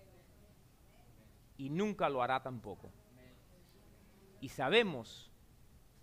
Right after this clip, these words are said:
que sus promesas son sí y amén.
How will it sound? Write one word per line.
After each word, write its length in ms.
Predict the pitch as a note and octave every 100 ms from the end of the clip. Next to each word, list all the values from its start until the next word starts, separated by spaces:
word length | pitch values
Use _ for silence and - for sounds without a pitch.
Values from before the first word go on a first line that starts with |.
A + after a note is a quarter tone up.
| - - - - - - - -
que 60 | -
sus 240 | - F#3+
promesas 500 | - F#3 F#3+ F#3 D#3
son 220 | - C3
sí 340 | B2+ - B3+ - - - - - -
y 120 | A#2+
amén. 280 | G#2+ F2+